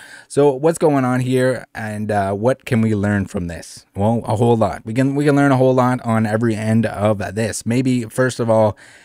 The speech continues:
y-, you might wanna be careful if you're going to Collecticon L A, because it seems like a whole lot of stuff was stolen, including,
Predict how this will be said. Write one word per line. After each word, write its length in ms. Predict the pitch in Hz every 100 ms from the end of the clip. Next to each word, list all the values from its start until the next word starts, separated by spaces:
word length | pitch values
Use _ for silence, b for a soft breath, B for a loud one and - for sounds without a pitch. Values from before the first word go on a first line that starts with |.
| B B 90
y-, 160 | 95 -
you 160 | 110
might 180 | 110 127
wanna 160 | 117 117
be 100 | 110
careful 380 | 127 110 110 107
if 100 | 110
you're 80 |
going 160 | 104 107
to 80 | 104
Collecticon 580 | 107 104 - - 107 95
L 200 | 98 98
A, 180 | 101
because 480 | 101 95 - 92 90
it 200 | 95 92
seems 320 | - 120 117
like 160 | 113 104
a 80 | 98
whole 180 | 117 107
lot 160 | 101
of 80 | 95
stuff 240 | - 113
was 140 | 101 90
stolen, 500 | - 147 175 139 143 _ _ _
including, 480 | 117 131 127 120